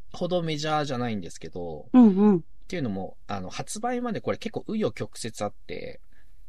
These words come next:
Speaker 1: で、タイトル、発売されるハードも変わってるんですよ。
Speaker 2: へー。
Speaker 1: 最初六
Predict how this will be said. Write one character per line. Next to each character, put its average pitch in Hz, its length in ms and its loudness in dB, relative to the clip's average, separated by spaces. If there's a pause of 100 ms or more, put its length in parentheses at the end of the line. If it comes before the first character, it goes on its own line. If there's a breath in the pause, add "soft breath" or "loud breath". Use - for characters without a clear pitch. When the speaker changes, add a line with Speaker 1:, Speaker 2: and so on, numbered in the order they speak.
(140)
Speaker 1:
で、 110 320 -2 (160)
タ 196 160 -2
イ 220 120 -2 (100)
ト 220 140 -4
ル、 208 120 -10 (140)
発 202 680 -6
売 220 280 -2
さ 202 160 -4
れ 196 160 -6
る 190 300 -6 (400)
ハ 214 280 2
ー - 40 2
ド 120 100 2
も 92 280 -6 (340)
変 135 120 2
わ 135 80 6
っ 131 60 -8
て 127 120 -4
る 113 80 -4
ん 104 40 -6
で 85 60 -8
す - 100 -6
よ。 - 120 -10 (520 loud breath)
Speaker 2:
へ 214 80 4
ー。 294 640 12
Speaker 1:
最 226 360 -6
初 240 300 -4
六 165 180 -4